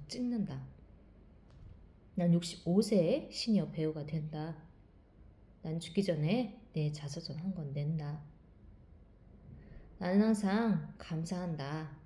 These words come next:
나는 항상 행복하다. 나의 구독자님 모두 부자가 된다.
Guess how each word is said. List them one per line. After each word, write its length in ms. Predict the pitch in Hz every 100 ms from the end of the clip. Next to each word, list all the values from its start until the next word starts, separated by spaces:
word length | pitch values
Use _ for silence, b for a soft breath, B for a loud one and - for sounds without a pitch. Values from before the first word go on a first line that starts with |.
| -
나는 260 | 139 143 139
항상 360 | 135 143 147 151
행복하다. 760 | 220 247 - - 160 131 131 131 - - - - - - - - - - - - - - - - -
나의 200 | 151 151
구독자님 600 | - 185 - 196 190 180
모두 600 | 165 160 160 247 269 - - -
부자가 460 | - 151 151 135 139
된다. 600 | 165 165 156 143 151